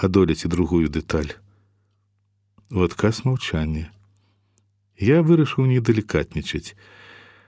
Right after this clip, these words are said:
«Калі вы не супраць», спытаўся я ласкава, «дазвольце даведацца, што гэта за другая дэталь?» Зноў маўчанне. Але праз момант ён выпусціў з рук нож,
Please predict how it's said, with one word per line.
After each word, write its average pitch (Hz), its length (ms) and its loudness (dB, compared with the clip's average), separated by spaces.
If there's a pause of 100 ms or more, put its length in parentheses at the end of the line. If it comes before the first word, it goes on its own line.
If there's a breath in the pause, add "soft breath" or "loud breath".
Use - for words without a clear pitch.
(600 soft breath)
«Калі 123 320 2
вы 135 160 2
не 139 80 4
супраць», 156 560 -2
спытаўся - 640 -2
я - 80 0
ласкава, 82 560 -2 (920 soft breath)
«дазвольце 147 440 4
даведацца, 92 560 2
што - 260 2
гэта 170 360 2 (280 soft breath)
за 123 160 2
другая 113 460 2
дэталь?» 98 600 -8 (1300)
Зноў 90 340 2
маўчанне. 85 640 -4 (1040)
Але 101 160 2
праз 110 240 2
момант 139 320 2
ён 120 160 4
выпусціў 110 480 0
з 98 160 0
рук - 200 -4
нож, 123 440 0